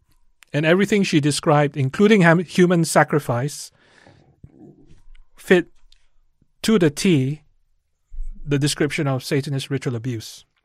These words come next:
She had been forced to not only watch a human sacrifice, but to eat parts of the body. And she also witnessed an animal sacrifice,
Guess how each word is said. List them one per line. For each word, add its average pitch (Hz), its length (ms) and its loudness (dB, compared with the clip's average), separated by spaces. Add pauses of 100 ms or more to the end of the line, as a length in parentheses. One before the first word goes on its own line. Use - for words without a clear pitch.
(800)
She 180 260 -2
had 151 200 2
been 139 180 -2
forced 160 600 -2
to 135 280 -4
not 156 200 0
only 147 200 -2
watch 160 260 0
a 165 40 -2
human 151 260 -2
sacrifice, 147 600 -4
but 127 260 -10
to 139 140 -12
eat 165 240 -6 (160)
parts 135 260 -6
of 123 60 -12
the 120 80 -10
body. 123 420 -6 (1080)
And 131 560 -4 (320)
she 147 200 -6
also 147 280 -2
witnessed 147 340 -4
an 135 120 -8
animal 147 360 -2
sacrifice, 143 880 -6